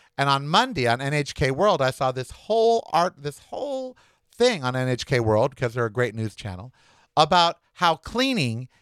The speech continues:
is a form of self-meditation and how cleaning your environment is actually Zen Buddhist. Uh, and it, it sends out these positive messages, uh, about your environment and about how you care for it,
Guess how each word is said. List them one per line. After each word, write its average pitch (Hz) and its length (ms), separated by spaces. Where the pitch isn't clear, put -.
is 147 140
a 160 80
form 170 260
of 156 100
self-meditation 165 960
and 101 140
how 123 160
cleaning 202 560
your 131 180
environment 123 680
is 143 220
actually 165 520
Zen 151 300
Buddhist. 175 580
Uh, 135 320
and 143 180
it, 139 240
it 135 260
sends 165 400
out 147 220
these 139 220
positive 160 760
messages, 120 840
uh, 131 340
about 139 520
your 139 260
environment 151 880
and 113 140
about 120 400
how 139 180
you 120 180
care 165 400
for 151 260
it, 143 280